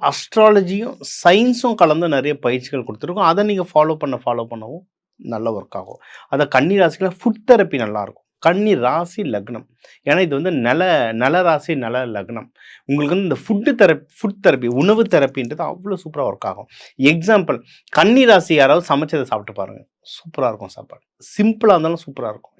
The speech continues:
ஏன்னா அது வந்து நில ராசி. அவங்களுக்கு வந்து அந்த தன்மை ஆட்டோமேட்டிக்காவே அவங்க டி என் ஏலே இருக்கும் அது. அப்போ ஹஸ்பண்ட் ஒய்ஃப்குள்ள சண்டை வருதுன்னா, உங்க ஆப்போசிட் பார்ட்னருக்கு நல்லா சமைச்சு போடுங்க,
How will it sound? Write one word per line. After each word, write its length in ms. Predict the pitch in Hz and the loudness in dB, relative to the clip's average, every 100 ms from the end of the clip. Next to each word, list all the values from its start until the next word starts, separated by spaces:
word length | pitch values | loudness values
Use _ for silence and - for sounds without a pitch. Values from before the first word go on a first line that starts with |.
| 127 | -4
ஏன்னா 140 | 185 269 131 | -2 -2 -4
அது 120 | 139 | -2
வந்து 220 | 202 139 | -2 0
நில 160 | 160 185 | 0 0
ராசி. 280 | 131 - 117 _ - - | -2 -6 -20 _ -20 -2
அவங்களுக்கு 380 | 123 143 143 135 | 0 2 0 2
வந்து 140 | 180 | 2
அந்த 120 | 165 - | 0 2
தன்மை 260 | 135 170 170 135 | 0 2 2 2
ஆட்டோமேட்டிக்காவே 600 | 156 170 160 156 160 175 | 2 0 -2 -4 -2 -2
அவங்க 160 | 143 113 117 | -2 -2 -2
டி 60 | 160 | -2
என் 80 | 143 | -2
ஏலே 160 | 131 170 - - 113 | -6 -8 -12 -12 -12
இருக்கும் 300 | 143 - 113 | -12 -12 -14
அது. 100 | 95 _ _ - - 180 | -14 _ _ -20 0 2
அப்போ 220 | 175 220 214 - _ 165 | 4 4 4 -2 _ 2
ஹஸ்பண்ட் 340 | 196 262 233 | 6 6 6
ஒய்ஃப்குள்ள 260 | 226 185 170 | 4 2 2
சண்டை 180 | 175 190 165 | 2 4 2
வருதுன்னா, 260 | 139 190 302 _ _ _ _ _ - | 2 -2 -4 _ _ _ _ _ -2
உங்க 100 | 190 185 | 6 8
ஆப்போசிட் 420 | 247 262 233 175 170 | 8 4 2 4 4
பார்ட்னருக்கு 420 | 170 175 196 160 | 4 2 0 2
நல்லா 180 | 127 160 135 | 2 0 -4
சமைச்சு 280 | 123 127 110 | -8 -8 -12
போடுங்க, 220 | 101 - | -12 -16